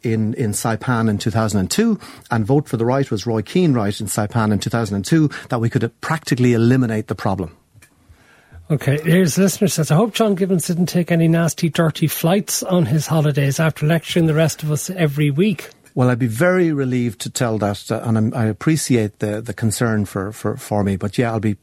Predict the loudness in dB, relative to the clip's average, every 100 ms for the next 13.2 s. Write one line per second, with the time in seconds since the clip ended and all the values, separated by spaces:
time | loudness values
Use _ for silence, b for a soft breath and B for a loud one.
0 | -12 -6 -2 0 0 0 -2 -4 _ -6
1 | -2 0 0 -4 -6 -6 -6 -4 -6 -6
2 | B B -6 -4 -2 -4 -4 -2 -2 -2
3 | -4 -2 -4 0 2 2 0 -4 -2 0
4 | 0 -2 -4 -4 -2 -2 -2 -4 -2 -4
5 | -4 -6 -6 -2 0 0 0 -2 B B
6 | -4 0 0 0 0 0 0 0 0 -2
7 | -2 -4 -2 -2 0 -2 0 0 0 -2
8 | -4 -4 -2 -2 -2 -4 B B B -2
9 | 2 4 4 2 0 0 2 0 0 0
10 | 0 2 0 0 0 0 -2 0 0 0
11 | 0 0 -2 -4 -2 -2 -2 -4 -6 -8
12 | -6 -4 -4 -8 -16 _ _ _ _ -6
13 | -6 -10